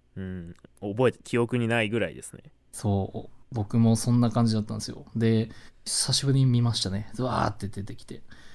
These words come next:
Speaker 2: あのー、
Speaker 1: うん。
Speaker 2: 鼻水だと思うやん。その、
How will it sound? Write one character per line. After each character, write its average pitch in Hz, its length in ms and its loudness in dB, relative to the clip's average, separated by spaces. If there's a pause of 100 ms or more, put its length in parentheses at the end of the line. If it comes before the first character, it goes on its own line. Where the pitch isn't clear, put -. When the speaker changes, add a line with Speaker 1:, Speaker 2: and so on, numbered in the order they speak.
(720)
Speaker 2:
あ 110 200 4
の 98 80 6
ー、 95 460 0
Speaker 1:
う - 20 -10
ん。 - 40 -14 (920)
Speaker 2:
鼻 143 300 0
水 151 220 0
だ 92 100 2
と 98 100 -2
思 110 240 6
う 92 80 4
や 85 80 -8
ん。 - 60 -10 (260)
そ 110 180 -2
の、 90 60 0